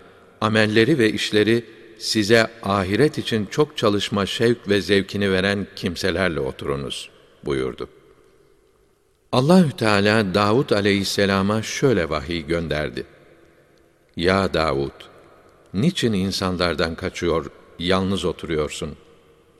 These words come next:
Davud aleyhisselam, "Ya Rabbi, senin sevgin insanları hatırlamayı kalbimden sildi.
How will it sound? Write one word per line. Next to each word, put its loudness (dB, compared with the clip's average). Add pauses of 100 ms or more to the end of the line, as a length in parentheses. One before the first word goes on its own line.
(440)
Davud 0
aleyhisselam, 0 (880)
"Ya 0
Rabbi, -4 (540)
senin 0
sevgin 0 (480)
insanları 0
hatırlamayı -2
kalbimden -4
sildi. -6